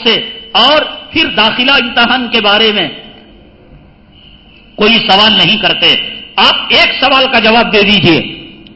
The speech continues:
ہم آپ کو اعلیٰ نمبرات پر پاس کر دیں گے۔ اس معراج النساء جو اسٹوڈنٹ تھی اور جو کینڈیڈیٹ تھی، امیدوار تھی اس داخلہ امتحان کی،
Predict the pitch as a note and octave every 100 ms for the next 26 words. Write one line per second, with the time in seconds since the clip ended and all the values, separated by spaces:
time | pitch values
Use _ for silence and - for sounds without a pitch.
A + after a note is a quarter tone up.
0 | - - - B3 A#3 A3+ - A#3 A3 G3
1 | A#3+ B3+ B3+ B3+ B3+ A#3 - A3+ A3 G#3+
2 | F#3+ - F#3+ F3+ F3 D#3+ B2+ G#2+ - -
3 | F#3 - G3 G#3 A3+ A#3 A3+ G#3+ A#3+ A3+
4 | - - - E3+ A3+ - A#3 A3+ C4 B3+
5 | C4+ A#3+ - - - F#3+ A#3+ A3 B3 B3+
6 | G3 F#3+ G#3 A3+ C#4 - C4+ G#3 C#3 -
7 | F#3+ G#3+ B3+ A3 A3+ D4+ C#4 B3+ - -
8 | - - A#3+ - G#3+ G#3+ A3+ A3+ G#3+ -
9 | G3 G#3+ A#3+ G#3 F#3+